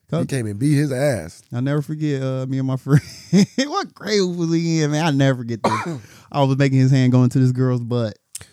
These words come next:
Speaker 1: Oh, yeah, that happened all the time.
Speaker 2: Like, and, like, and, like, he, and, like, we got in trouble for it. <laughs>
Speaker 1: Y'all both did?
Speaker 2: Yeah.
Speaker 1: I'll be salty.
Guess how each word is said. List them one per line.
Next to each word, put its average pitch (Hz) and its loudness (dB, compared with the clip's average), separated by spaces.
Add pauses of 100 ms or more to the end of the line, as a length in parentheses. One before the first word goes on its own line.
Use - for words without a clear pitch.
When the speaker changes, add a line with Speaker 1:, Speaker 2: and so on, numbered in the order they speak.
(420)
Speaker 1:
Oh, 110 0
yeah, 101 -2
that 113 0
happened 104 -2
all 98 -2
the 90 -10
time. 98 -2 (140)
Speaker 2:
Like, 113 -6
and, 123 -4
like, 113 -2 (180)
and, 135 4
like, 117 -2
he, 135 -4 (100)
and, 127 -2
like, 110 -2 (440)
we 123 -2
got 113 0
in 110 -2
trouble 123 -6
for 131 -6
it. - -4 (380)
<laughs> - -20
Speaker 1:
Y'all 139 4
both 156 4
did? 214 4
Speaker 2:
Yeah. 107 0
Speaker 1:
I'll 147 2
be 123 -6
salty. 120 -6